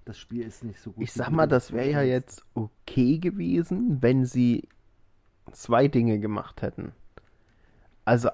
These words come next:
Speaker 2: ein, entweder einen, einen richtigen, ich sag mal, Bausimulator, wo du das wirklich richtig gut bauen kannst. Für die Leute, die da Bock drauf haben.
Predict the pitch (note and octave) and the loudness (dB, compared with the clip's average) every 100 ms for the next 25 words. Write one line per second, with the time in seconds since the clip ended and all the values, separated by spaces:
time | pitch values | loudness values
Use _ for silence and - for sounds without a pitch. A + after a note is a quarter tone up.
0 | - G#2+ C3+ C3 - E3+ F3+ D3+ D3+ B2+ | 0 2 2 0 0 0 2 4 4 4
1 | A#2+ A#2+ A#2 - - _ - - - - | 4 4 0 -4 -12 _ -20 -20 -20 -8
2 | B2 A#2 A#2 A#2 E3+ - D3+ B2+ B2 A#2+ | 0 2 4 2 2 0 4 4 6 4
3 | A#2 A2+ G#2+ D3 - - _ _ _ _ | 4 2 -2 -6 -14 -20 _ _ _ _
4 | _ _ _ _ _ _ _ - A#2 A#2+ | _ _ _ _ _ _ _ -8 -4 2
5 | A2 A2 F#2 F#2 - - _ - _ - | 2 4 2 0 -6 -20 _ -20 _ -20
6 | - _ - G#2+ G2+ A#2 A2+ G2+ - _ | -20 _ -2 2 4 6 4 0 -4 _
7 | - A#2 B2 A#2 A2 F#2+ G2+ B2 A#2 A#2 | -14 -4 -2 0 0 0 -2 -2 -2 -2
8 | A2+ A2 G#2+ C3 C#3+ C#3 B2 - B2 - | -2 -4 0 2 2 2 -6 -6 -6 -6
9 | A#2+ - A#2 - A2 A#2+ B2+ B2+ A#2+ E3 | -10 -6 -6 0 2 4 2 0 0 0
10 | G#3+ - - _ _ _ _ _ _ _ | -6 -10 -20 _ _ _ _ _ _ _
11 | _ _ _ _ _ _ C3+ C3 C3+ B2+ | _ _ _ _ _ _ 4 6 6 6
12 | A#2 C3+ A2+ A2 G#2+ B2 - - D#3 D#3 | 6 4 -4 0 0 -2 -6 -8 -6 -6
13 | - D#3+ D#3+ G3 | -4 -4 -4 -6